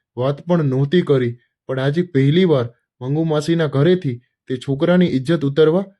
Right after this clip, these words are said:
જોઈ હતી. બધાને તેને શિક્ષક કહેતા હવે બહુ અફસોસ થતો હતો. બધા તે શિક્ષકને ગમે તેવું બોલી રહ્યા હતા,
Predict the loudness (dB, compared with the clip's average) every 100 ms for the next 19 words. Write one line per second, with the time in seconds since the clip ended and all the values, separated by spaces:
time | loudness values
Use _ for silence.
0 | _ _ -2 0 2 0 -2 -8 -8 _
1 | _ -4 0 2 2 2 0 0 -4 -4
2 | -4 -4 -2 0 0 0 0 0 0 0
3 | -6 _ _ -12 -4 -2 -2 -2 -2 2
4 | 0 0 -4 -6 _ _ _ -6 -2 0
5 | 2 0 -2 -8 -6 -6 -4 -2 0 0
6 | 0 0 0 -2 -6 0 2 2 2 2
7 | 0 -4 -6